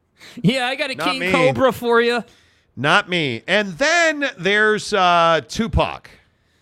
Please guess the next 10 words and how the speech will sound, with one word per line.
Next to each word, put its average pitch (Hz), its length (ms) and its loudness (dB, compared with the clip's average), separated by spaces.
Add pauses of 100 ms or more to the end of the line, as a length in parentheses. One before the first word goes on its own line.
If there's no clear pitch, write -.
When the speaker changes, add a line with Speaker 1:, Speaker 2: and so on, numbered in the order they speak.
(680)
Speaker 1:
Yeah. - 440 -14 (600)
Speaker 2:
They 170 280 0
arrested 202 500 0
a 175 60 -6
guy 160 280 2
in 151 100 -4
the 139 100 -4
Speaker 1:
<laughs> - 0 -
Speaker 2:
Tupac 139 560 -2
murder. 82 420 -10